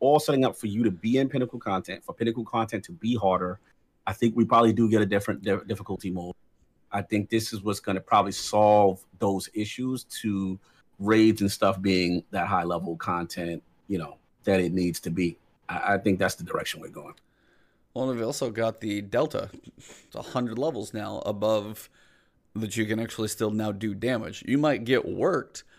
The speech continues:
Speaker 2: but you
Speaker 1: Mm-hmm.
Speaker 2: can actually do dam-, damage a hundred levels above you in an activity.
Speaker 1: Right.
Speaker 2: So that's different than fifty. If it was fifty-one, they were just the skull and you couldn't touch 'em.
Speaker 1: Right.
Speaker 2: So now if it's, you can do it up to a hundred. So there's a lot of things that lead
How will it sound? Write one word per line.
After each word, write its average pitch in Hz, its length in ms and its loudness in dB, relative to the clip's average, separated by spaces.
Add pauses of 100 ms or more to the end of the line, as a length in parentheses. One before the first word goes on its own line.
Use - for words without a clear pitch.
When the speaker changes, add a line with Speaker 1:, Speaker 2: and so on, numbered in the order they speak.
(280)
Speaker 2:
but 113 140 -2
you 107 80 8
Speaker 1:
Mm-hmm. 95 80 8
Speaker 2:
can 110 100 4
actually 131 240 2
do 120 180 0
dam-, 120 280 0 (380)
damage 117 320 -2
a 110 60 -4
hundred 107 240 -6
levels 101 240 -4
above 101 240 -2
you 90 160 -8
in - 160 -10
an 92 100 -10
activity. - 480 -10 (580)
Speaker 1:
Right. 92 200 4
Speaker 2:
So 120 80 2
that's 135 420 2
different 123 380 2
than 110 160 -4
fifty. 139 420 -2
If 107 100 0
it 113 120 0
was 92 200 -4
fifty-one, 123 580 2
they 101 100 -2
were 107 80 -2
just 107 240 -6
the 117 60 -10
skull 92 320 -2
and 90 80 -8
you 110 80 -8
couldn't - 200 -8
touch 104 240 -10
'em. - 180 -14 (440)
Speaker 1:
Right. 98 260 6
Speaker 2:
So 127 40 2
now 131 160 4
if 113 100 -4
it's, 113 180 -4
you 101 120 -4
can 113 120 -2
do 110 120 0
it 107 60 0
up 104 100 -2
to 107 80 -2
a 107 40 0
hundred. 110 340 -4
So 135 180 2
there's 135 180 0
a 143 40 2
lot 175 160 0
of 165 80 -6
things 151 180 -2
that 135 80 -4
lead - 80 2